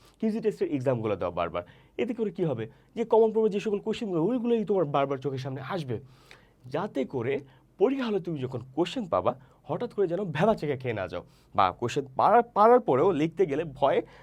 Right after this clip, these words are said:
বা কাবু হয়ে না যাও যে, "হ্যাঁ, পরীক্ষা বা একটা ইন্টেন্স প্রেশার।" So বিশ থেকে পঁচিশ দিন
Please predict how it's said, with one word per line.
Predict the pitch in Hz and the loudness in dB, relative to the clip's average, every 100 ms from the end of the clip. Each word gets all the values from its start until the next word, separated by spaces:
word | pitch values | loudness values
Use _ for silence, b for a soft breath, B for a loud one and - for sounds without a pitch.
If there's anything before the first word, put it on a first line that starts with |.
| B | B
বা | 104 110 | 2 4
কাবু | 190 208 190 | 4 4 4
হয়ে | 165 | 4
না | 139 113 | 2 0
যাও | 101 104 | -2 -4
যে, | 147 B B | -6 B B
"হ্যাঁ, | - 190 185 131 - | -6 -4 -4 -8 -4
পরীক্ষা | 170 170 160 139 | -2 -2 -4 -4
বা | 95 123 | -4 -6
একটা | 135 131 | -6 -8
ইন্টেন্স | 175 175 175 165 - | -6 -4 -4 -4 -4
প্রেশার।" | 147 127 98 B B - | -6 -4 -6 B B -6
So | 139 | -4
বিশ | 127 131 196 - | -4 -6 -6 -6
থেকে | 240 | -10
পঁচিশ | 226 240 226 | -8 -10 -8
দিন | 226 | -8